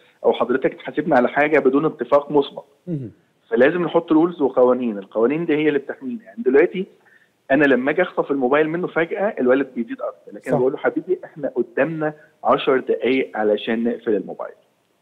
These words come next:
Speaker 1: يبقى انا اديته
Speaker 2: مم.
Speaker 1: كده، آه، يعني شعار ان انا هقفل الموبايل بقى واخد
Speaker 2: دي
Speaker 1: الموبايل بعد
Speaker 2: rules
Speaker 1: عشر دقايق.
Speaker 2: للكل يا دكتور، عشان خاطر انا بعد ساعات بقول لاولادي يعملوا كده وانا ما بعملش كده.
Speaker 1: لا طبعًا، ما هو انا لازم اكون قدوه. ده لو ابني اصلًا كان مدمن على الموبايل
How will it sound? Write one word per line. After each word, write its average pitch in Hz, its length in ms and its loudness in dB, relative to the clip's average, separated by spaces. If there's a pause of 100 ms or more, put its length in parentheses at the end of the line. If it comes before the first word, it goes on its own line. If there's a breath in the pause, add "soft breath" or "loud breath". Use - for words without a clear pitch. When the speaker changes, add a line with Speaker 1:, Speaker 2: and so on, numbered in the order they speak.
(540)
Speaker 1:
يبقى 110 180 4
انا 135 100 6
اديته 123 460 2 (100)
Speaker 2:
مم. 101 80 -16 (240 loud breath)
Speaker 1:
كده، 123 240 4
آه، 104 340 2 (680 loud breath)
يعني 107 400 -2
شعار 135 400 4
ان 202 100 2
انا 143 240 0
هقفل 160 180 -4
الموبايل 123 380 0
بقى 117 300 -2
واخد 139 200 -2
Speaker 2:
دي 139 60 -6
Speaker 1:
الموبايل 220 300 4
بعد - 0 - (100)
Speaker 2:
rules 302 140 4
Speaker 1:
عشر 233 140 0
دقايق. 220 80 8 (100)
Speaker 2:
للكل 277 420 4
يا 208 60 8
دكتور، 262 380 2
عشان 170 240 0
خاطر 220 340 4
انا 190 100 4
بعد 208 200 6
ساعات 185 240 2
بقول 190 240 4
لاولادي 208 360 6
يعملوا 190 320 4
كده 233 240 6
وانا 226 120 6
ما 220 80 6
بعملش 233 320 2
كده. 285 240 0 (1120 soft breath)
Speaker 1:
لا 120 160 2
طبعًا، 135 480 2
ما 98 100 -14
هو 117 80 0
انا 120 100 2
لازم 135 240 2
اكون 127 200 -2
قدوه. 117 340 2
ده 98 100 -2
لو 107 260 0
ابني 147 400 0
اصلًا 104 440 -2
كان 123 160 0
مدمن 127 440 0
على 107 100 0
الموبايل 123 420 0